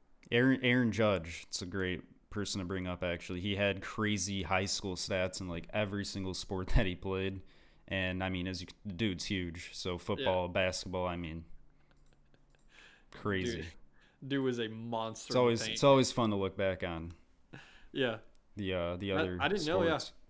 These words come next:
Speaker 2: I didn't
Speaker 1: Yeah.
Speaker 2: know the catcher, catcher aspect of that. That was, that, that's cool.
Speaker 1: Yeah.
Speaker 2: There you go, Craig Biggio. And he was on one of our segments of, uh,
Speaker 1: He was.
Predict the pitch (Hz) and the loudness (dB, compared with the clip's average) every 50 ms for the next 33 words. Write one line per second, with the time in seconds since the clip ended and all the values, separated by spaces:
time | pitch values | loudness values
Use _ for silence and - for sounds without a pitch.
0 | - - - - _ - - 139 139 - 170 151 143 135 123 - 135 139 - 143 | -20 -20 -20 -20 _ -8 -4 -2 0 0 0 0 0 -2 -2 -2 -4 -6 -4 -6
1 | 120 113 110 - - - - - 131 123 - 123 113 110 110 - - 113 113 - | -6 -8 -8 -12 -16 -16 -8 -8 -8 -6 -6 -6 -6 -6 -8 -8 -12 -14 -14 -14
2 | 113 107 107 107 110 117 117 - - - - - 127 127 127 - - - - 120 | -14 -14 -14 -12 -10 -10 -12 -12 -16 -18 -14 -14 -14 -14 -14 -18 -14 -12 -10 -10
3 | 110 - - - _ _ - - 104 110 101 - - - - - - - - - | -10 -12 -16 -20 _ _ -6 -4 -2 -2 -2 -4 -6 -12 -14 -14 -16 -20 -20 -20
4 | - _ _ - - - 143 180 165 139 143 143 - 165 160 143 156 165 165 151 | -20 _ _ -16 -6 -2 0 2 2 2 2 0 -2 -2 -2 0 -2 -2 0 0
5 | 131 131 139 147 127 127 120 165 175 175 165 156 143 - - - - - _ - | -2 -2 -4 -6 -8 -6 0 2 4 6 6 4 2 0 -6 -10 -12 -16 _ -20
6 | _ _ - - _ - - - - - 147 147 147 151 151 151 147 156 151 - | _ _ -20 -20 _ -20 -10 0 0 2 2 2 2 0 0 0 0 0 0 0
7 | 190 208 233 196 127 - - - - - 127 123 123 123 - - 135 127 123 123 | -2 -2 -2 -4 -8 -10 -12 -12 -8 -6 -4 -4 -6 -8 -8 -6 -6 -4 -4 -4
8 | 123 123 123 117 101 95 98 101 101 98 95 - - | -4 -4 -2 -2 0 2 2 2 2 0 -4 -8 -12